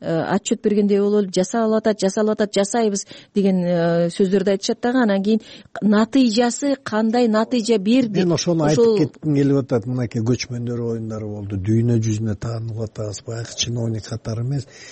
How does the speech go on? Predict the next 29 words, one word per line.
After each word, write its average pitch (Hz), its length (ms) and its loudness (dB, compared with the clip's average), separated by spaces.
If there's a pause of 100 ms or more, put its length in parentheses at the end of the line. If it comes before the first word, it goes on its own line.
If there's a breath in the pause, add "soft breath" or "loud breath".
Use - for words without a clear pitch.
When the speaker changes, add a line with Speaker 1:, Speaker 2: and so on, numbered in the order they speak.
(240 loud breath)
Speaker 2:
Биякта 127 400 0
ар 147 320 2
бир 123 400 0
инсандын 139 720 -2
өзүнүн 131 640 2
ичиндеги 120 760 -2 (420 loud breath)
байлык, 127 540 2 (440 loud breath)
патриотизм 120 680 -2
койгонуш 120 520 0
керек, 117 240 -10 (320 soft breath)
өз 120 280 0
жерин 104 320 -2
билиш 110 340 -2
керек, 123 340 0 (300 loud breath)
өз 131 260 0
тарыхын 139 480 -2
билиш 127 240 -2
керек. 117 260 -4 (420 loud breath)
Лен 180 280 2
деле 180 300 2
илгери 180 400 4
Speaker 1:
Бирок 214 160 2
ошонун 294 460 4
бир, 285 280 2
бир 262 300 2
ошо 240 180 0
билдирүүнүн 262 720 4
бир 262 240 0
формасы 247 640 0